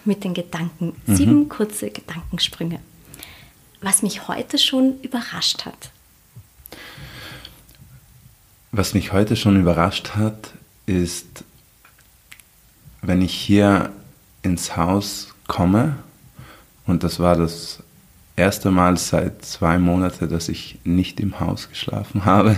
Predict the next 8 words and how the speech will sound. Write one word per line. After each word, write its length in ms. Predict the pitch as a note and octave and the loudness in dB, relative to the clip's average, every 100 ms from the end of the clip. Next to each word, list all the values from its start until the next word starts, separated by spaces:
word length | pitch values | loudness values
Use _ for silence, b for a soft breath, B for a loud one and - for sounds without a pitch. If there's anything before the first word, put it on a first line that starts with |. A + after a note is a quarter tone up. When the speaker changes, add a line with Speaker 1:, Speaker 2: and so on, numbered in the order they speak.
| G#2 | 0
Speaker 2:
<laughs> 80 | - | -12
sondern 360 | - F#2+ E2 | 0 4 4
außerhalb, 640 | - D#2 F#2+ A2 G#2+ A2+ A#2 B B B B B B - - | 4 2 2 0 0 -2 -4 B B B B B B -20 0
dass 220 | F#2+ - | 0 4
man 100 | G2 | 2
sofort 420 | - E2+ F#2+ F#2+ | 2 0 0 2
eine 180 | F2+ E2+ | 2 2
gewisse 520 | D#2+ E2 - E2 D2+ | 2 0 0 0 0